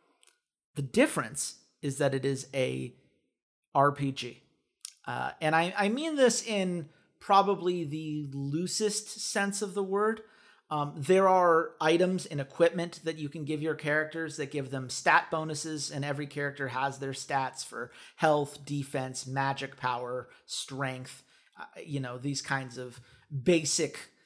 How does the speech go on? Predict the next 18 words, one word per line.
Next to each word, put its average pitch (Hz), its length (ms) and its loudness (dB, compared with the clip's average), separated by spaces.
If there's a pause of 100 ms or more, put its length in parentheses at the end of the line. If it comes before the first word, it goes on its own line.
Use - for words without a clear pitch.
(120)
stats - 600 -2
that 147 160 -10
kind 131 200 -6
of 123 140 -10
give 139 220 -2
each 135 320 -8
character 131 480 -4
their 123 240 -10
own 123 260 -12
skill 127 380 -4
set. - 380 -6 (300)
Every 165 240 2
character 143 460 0
has 135 220 0
their 131 160 -2
own 131 160 -6
class. 135 580 -2
So, 123 460 -4